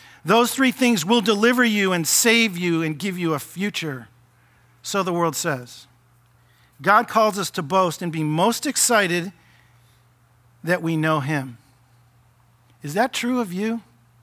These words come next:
Is that the most exciting thing in your life, that you know God? Or is it that you lost twenty pounds, or that this thing may happen at work, or you got the new car,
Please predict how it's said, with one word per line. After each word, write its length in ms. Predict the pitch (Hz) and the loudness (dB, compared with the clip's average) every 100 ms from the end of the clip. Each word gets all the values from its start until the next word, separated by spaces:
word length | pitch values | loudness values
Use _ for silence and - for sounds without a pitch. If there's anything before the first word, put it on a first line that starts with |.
| _ _ _ _ _ _ _ _ _ _ _ _ _ - | _ _ _ _ _ _ _ _ _ _ _ _ _ -8
Is 120 | 175 | -2
that 460 | 233 269 - 160 - | 2 2 -2 -12 -4
the 60 | |
most 320 | 196 226 233 185 | 0 0 0 -6
exciting 500 | - - 202 233 247 | -4 0 2 2 -2
thing 200 | 208 202 | -4 -4
in 100 | 175 | -2
your 120 | 165 | 0
life, 260 | 156 175 170 | 0 0 -4
that 180 | 139 | -10
you 80 | 170 | -6
know 200 | 175 175 | -4 -4
God? 400 | 160 156 175 190 _ _ _ _ _ _ _ _ _ _ _ _ - | -4 -4 -4 -8 _ _ _ _ _ _ _ _ _ _ _ _ -6
Or 140 | 180 | -4
is 100 | 175 | -4
it 100 | 185 | -4
that 120 | 190 | -4
you 120 | 190 170 | -2 2
lost 340 | 175 185 - | 4 4 0
twenty 260 | 190 185 165 | -4 -4 -2
pounds, 560 | 185 180 180 175 147 | 0 2 4 2 -2
or 40 | 156 | -8
that 160 | 156 | -6
this 160 | 190 - | -6 -6
thing 180 | 190 175 | -4 -4
may 100 | 160 | 0
happen 320 | 175 175 175 | 0 0 -4
at 100 | 175 | 0
work, 280 | 180 175 180 | 0 0 -2
or 40 | |
you 140 | 165 | -6
got 220 | 165 175 190 | 0 -2 0
the 80 | |
new 140 | 180 175 | -6 -6
car, 400 | - 175 170 | 0 2 4